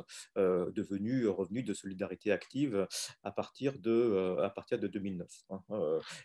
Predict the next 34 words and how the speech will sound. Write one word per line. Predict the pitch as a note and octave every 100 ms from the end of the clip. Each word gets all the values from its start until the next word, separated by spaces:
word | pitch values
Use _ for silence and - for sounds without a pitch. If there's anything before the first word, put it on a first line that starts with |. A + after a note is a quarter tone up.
| A2+
Et | B2+
donc | D#3+
voilà, | F3+ E3+
j'ai | C#3
fait | C#3 G#3
cette, | G#3 D#3 -
euh, | C3+ B2+
j'ai | A#2
fait | E3+
cette | D#3+ -
enquête | C3+ C3 A2+
de | A2+
terrain, | A#2 A2 C#3+ F#3+ A3+ - - -
hein, | G#2+ A2 G#2 G2+
euh, | G2+ G2+ F#2+
qui, | - C#3 D#3+ C#3+ A2+
euh, | F#2 -
portait | - - C3 C3 - - _
à | A#2+
la | C3
fois | C3+ C#3+ D3 C#3
sur | - A2
le | G#2+
développement | B2 A#2+ C3 C3 C3 C3 A#2+ _ _ _ -
de | G2+
la | G#2+
thématique | - C#3 B2+ B2+ C3 B2+
de | A2+
la | A2
fraude | G#2 - B2+ B2+ G2
et, | A2 A#2 A#2
euh, | F#2+ F#2+ F#2+ F#2
de, | A2
euh, | A#2 A2 F#2+ F#2 F#2+